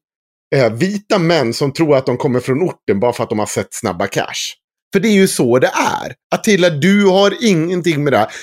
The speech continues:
Du sysslade hela din uppväxt med parkour. Du var superduktig på parkour.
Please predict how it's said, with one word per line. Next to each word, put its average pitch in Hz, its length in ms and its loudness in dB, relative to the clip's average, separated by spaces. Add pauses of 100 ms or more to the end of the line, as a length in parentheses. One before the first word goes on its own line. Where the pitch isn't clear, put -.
(180)
Du 196 300 0
sysslade 170 640 0
hela 180 260 2
din 156 160 2
uppväxt 127 420 -2
med 104 200 -2 (360)
parkour. 110 640 -4 (800)
Du 175 100 2
var 170 160 -2 (400)
superduktig 165 840 -2
på - 80 -16
parkour. 78 500 -8